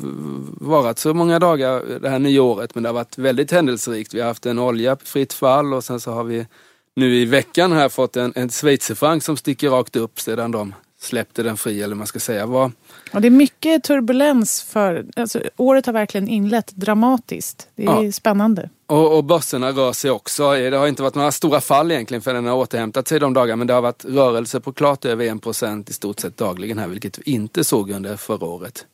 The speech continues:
Speaker 2: Nej, det är lite som våran kollega Martin Blomgren skrev i sin nyårskrönika, att det,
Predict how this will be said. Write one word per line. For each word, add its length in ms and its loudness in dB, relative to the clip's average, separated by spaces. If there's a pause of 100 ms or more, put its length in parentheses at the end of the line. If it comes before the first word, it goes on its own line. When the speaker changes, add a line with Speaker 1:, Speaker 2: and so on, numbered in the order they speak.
(120)
Speaker 2:
Nej, 280 2
det 120 4
är 40 6
lite 220 2
som 220 2
våran 320 2
kollega 440 0
Martin 460 -2
Blomgren 400 2
skrev 220 2
i 40 2
sin 200 0
nyårskrönika, 720 0
att 100 -10
det, 240 2